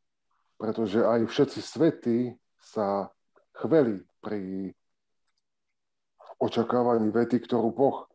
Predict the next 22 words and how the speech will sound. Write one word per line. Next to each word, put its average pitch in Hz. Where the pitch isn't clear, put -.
vysloví 117
vlastne 92
v 120
ich -
rozsudku. 117
Pretože 104
vedeli, 123
že 104
jeho 113
rozsudky 131
sú 113
mimoriadne 123
prísne. 113
Oni 101
si -
to 214
veľmi 107
uvedomovali. 110
V -
knihe 117
Žalmov 110
čítame: 110